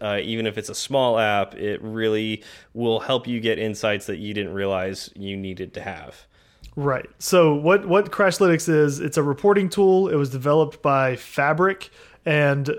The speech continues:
Speaker 2: uh, it is currently being integrated with Firebase, which is
Speaker 1: Well, well,
Speaker 2: fantastic.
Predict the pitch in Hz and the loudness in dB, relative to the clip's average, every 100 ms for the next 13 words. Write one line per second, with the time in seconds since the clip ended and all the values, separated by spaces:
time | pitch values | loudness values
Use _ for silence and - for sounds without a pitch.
0 | - 139 135 127 - 156 139 - 196 226 | -8 -6 -2 -2 0 0 0 0 2 4
1 | 190 165 160 160 151 - 170 170 151 147 | 4 2 2 2 0 -2 0 2 4 4
2 | 143 127 127 - - 156 196 165 117 131 | 2 0 -6 -6 -4 2 4 4 0 -6
3 | 131 165 156 147 127 - - 247 - 202 | -4 -2 0 0 -2 -10 -14 -14 -12 -8
4 | 196 - 170 139 - 156 127 - - | -8 0 2 2 0 -4 -4 -8 -16